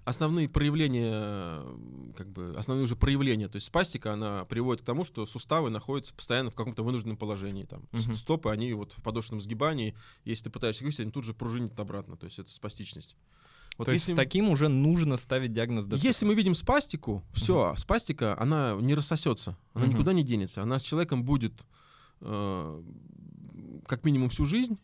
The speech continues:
Speaker 2: Мгм.
Speaker 1: Вот. Ну, на сегодняшний момент появились как бы возможности ее там убрать. Там появилась там селективная дорзальная резотомия, можем отдельно там поговорить. Но,
Speaker 2: Мгм.
Speaker 1: э,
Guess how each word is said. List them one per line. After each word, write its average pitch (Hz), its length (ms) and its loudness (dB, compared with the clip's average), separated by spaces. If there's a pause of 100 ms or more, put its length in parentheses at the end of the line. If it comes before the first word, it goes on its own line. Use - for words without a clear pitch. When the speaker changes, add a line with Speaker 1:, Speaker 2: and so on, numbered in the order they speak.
(120)
Speaker 2:
Мгм. 113 200 -2
Speaker 1:
Вот. 110 280 2
Ну, 85 540 -6
на 127 160 0
сегодняшний 160 320 4
момент 156 240 4
появились 196 400 4
как 135 120 2
бы 120 80 4
возможности 120 540 2
ее 113 200 4
там 110 140 2
убрать. 110 380 0 (100)
Там 92 680 -8
появилась 107 320 -4
там 101 140 -6
селективная 113 420 -2
дорзальная 160 380 0
резотомия, 117 520 -2 (220)
можем 104 220 -4
отдельно 104 340 -6
там - 200 -14 (120)
поговорить. 98 400 -4
Но, 117 200 2
Speaker 2:
Мгм. 120 140 -2 (420)
Speaker 1:
э, 90 120 -6